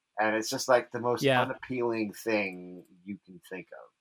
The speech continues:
Speaker 1: And it's really gross.
Speaker 2: Yeah, it
Speaker 1: Uh,
Speaker 2: is. It's not, it's not like a great lake, like, to swim in.
Speaker 1: Nah, yeah.
Speaker 2: At least not
Speaker 1: So,
Speaker 2: that area.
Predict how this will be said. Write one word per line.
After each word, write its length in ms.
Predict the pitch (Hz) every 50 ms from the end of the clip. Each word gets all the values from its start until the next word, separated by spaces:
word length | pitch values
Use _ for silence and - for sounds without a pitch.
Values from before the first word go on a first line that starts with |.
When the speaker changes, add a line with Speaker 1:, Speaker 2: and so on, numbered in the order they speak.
| _ _ _ _ _ _ _ _ _ _ _ _ _ _ _ _ _ _ _ _ _ _ _ _ - 95
Speaker 1:
And 80 | 95
it's 160 | 95 92 - 110
really 220 | 120 117 110 104
gross. 760 | 87 - 92 95 90 82 78 73 - - - - - - - _ _ _ _ _ _ _ _ _ _ _ - - _ _ _ _ -
Speaker 2:
Yeah, 280 | 170 196 220 208 180
it 60 | 180 185
Speaker 1:
Uh, 120 | 196 196 180
Speaker 2:
is. 140 | 151 131 143
It's 180 | 131 - -
not, 300 | 180 190 202 208 208 - -
it's 180 | 175 - -
not 180 | 208 208 208 208
like 140 | 208 180 -
a 60 | 160
great 260 | 143 156 165 175 143
lake, 420 | 160 156 165 170 139 - - - - _ _ _ _ _ - _ _ _ _ _ _ _ _ _ _ _ _ _ _ _ _ _ _ -
like, 160 | 139 135 127
to 100 | - 143
swim 280 | - - 160 156 156 147
in. 180 | 127 120 117 - _ _ _ _ _ _ _ _ _ _ _ _ _ _ _ _ _ _ _ _ _ _ _ _ _ _ _ _ _ _ _ _ _ _ _ _ _ _ _ _ _ _ _ _ _ 139 127 -
Speaker 1:
Nah, 200 | 120 117 113 104 101
yeah. 240 | 120 127 117 110 104
Speaker 2:
At 60 | 156
least 220 | 175 196 - -
not 180 | 185 170 165 113
Speaker 1:
So, 60 | 160
Speaker 2:
that 100 | 156 156
area. 400 | 135 143 156 151 131 120 120 -